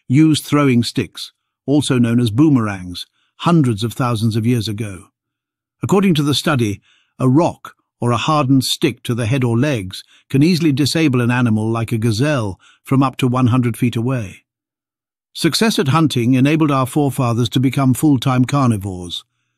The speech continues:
consuming more calorie-dense meat and fat, and significantly improving the quality of their diet. This dietary change caused seismic shifts in our ancestors' biology,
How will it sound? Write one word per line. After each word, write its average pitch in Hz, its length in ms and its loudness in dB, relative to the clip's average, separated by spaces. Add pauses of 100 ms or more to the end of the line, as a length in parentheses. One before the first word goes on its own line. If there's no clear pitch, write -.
(240)
consuming 175 500 2
more 160 200 2
calorie-dense 147 760 0
meat 139 280 0
and 127 140 0
fat, 110 340 -6 (320)
and 143 120 0
significantly 147 520 2
improving 135 440 4
the 127 80 2
quality 123 420 -2
of 107 120 -4
their 107 140 -4
diet. 104 540 -6 (840)
This 214 320 0
dietary 147 580 0
change 123 480 -2
caused 127 380 -2
seismic 147 540 0
shifts - 520 -4
in 131 100 2
our 127 260 -2
ancestors' 139 560 -2
biology, 120 720 -4